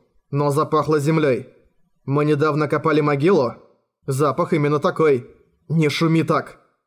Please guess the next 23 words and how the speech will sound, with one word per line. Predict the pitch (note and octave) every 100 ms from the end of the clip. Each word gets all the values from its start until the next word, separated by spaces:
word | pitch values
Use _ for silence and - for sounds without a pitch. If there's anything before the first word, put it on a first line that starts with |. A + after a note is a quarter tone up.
| _ _ _ _
«Эй, | D#3+ F#3+ A3 E3+ C3+ - -
эй, | B3 C#4+ F3+ B2+
смотрите | - G3 B3 D4+ D4 A#3+
там!» | C4 D#4+ C#4+ D3+ G2+ _ _ _ _ _ _ _
Стражник | - - D3+ C#3+ C#3+ C3+
указал | B2+ C#3 C#3+ C#3
на | C#3
кладбище. | C#3+ D3 C3+ A#2 A#2 - F2 - _ _ _ _
Все | - - C#3+
посмотрели | C3+ E3 G3+ G3+ D3 C#3
в | -
то | D3+
место. | C3+ C3 A#2 - - - _ _ _ _ _ _ _ -
Там | D#3 G3+ A3+
двое | F#3 G3+ G3+ F#3+
стражников | - G3 G3+ E3 E3 E3+ C#3
бежали | D3 C#3 D#3+ D3
к |
главным | C#3 D3+ C#3+ D3 C#3
воротам. | B2+ D3 C#3+ B2 G2+ - _ _ _ _ _ _
Они | - C3+ D3 C#3+
тяжело | D3+ C#3 D3+ C#3
дышали, | D3 - C#3 A#2 G#2+